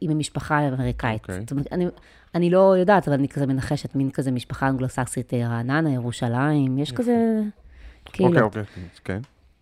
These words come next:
Speaker 1: אמ, כתבתי לו, "היי, היינו ביחד בקייטנה, בלה, בלה, בלה."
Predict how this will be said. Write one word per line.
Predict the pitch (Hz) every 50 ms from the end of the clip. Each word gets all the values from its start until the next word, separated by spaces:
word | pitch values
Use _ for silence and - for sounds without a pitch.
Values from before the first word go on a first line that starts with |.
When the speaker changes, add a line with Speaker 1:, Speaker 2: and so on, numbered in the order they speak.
| _ _ -
Speaker 1:
אמ, | 165 156 147 147 143 143 143 143 143 143 143 139
כתבתי | - - - 170 165 156 - 175
לו, | 151 143 139 135 143
"היי, | 196 233 214 170 151
היינו | 143 147 160 147
ביחד | 151 143 139 - - 131
בקייטנה, | - - 143 - - 135 160 170 170
בלה, | 139 135 131 131
בלה, | 127 127 120
בלה." | - 127